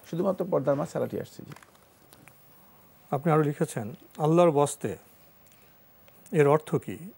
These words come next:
Speaker 2: অনেকে বলেন, "আল্লাহর ওয়াস্তে এখানে দান করলাম বা মসজিদে মাদ্রাসা দিলাম,"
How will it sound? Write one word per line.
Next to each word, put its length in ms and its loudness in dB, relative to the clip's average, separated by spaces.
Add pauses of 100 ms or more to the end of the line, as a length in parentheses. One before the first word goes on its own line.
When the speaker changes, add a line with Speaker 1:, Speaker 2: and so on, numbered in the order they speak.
(140)
Speaker 2:
অনেকে 280 0
বলেন, 400 0
"আল্লাহর 280 2
ওয়াস্তে 300 0
এখানে 380 -2 (300)
দান 220 0
করলাম 400 -4
বা 140 -4
মসজিদে 560 -4
মাদ্রাসা 460 -6
দিলাম," 340 -2